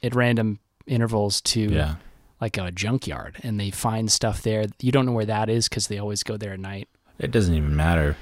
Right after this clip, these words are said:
Speaker 2: Yeah, I mean, it's, it's supposed to be unknown and ethereal, and you,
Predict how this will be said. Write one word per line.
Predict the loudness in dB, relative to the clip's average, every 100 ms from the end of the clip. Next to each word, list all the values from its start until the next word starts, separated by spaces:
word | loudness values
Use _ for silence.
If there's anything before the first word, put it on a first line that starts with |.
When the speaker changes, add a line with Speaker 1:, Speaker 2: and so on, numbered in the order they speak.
| -2 4
Speaker 2:
Yeah, | 8 8
I |
mean, | 8 6
it's, | 4 0 -2
it's | 0 0
supposed | 2 2 2
to | 0
be | 2 2 2 0 -6 _ -4
unknown | 2 4 6 6 6 4
and | 4
ethereal, | 2 2 2 4 2 2 0
and | -2 -2
you, | -2 -2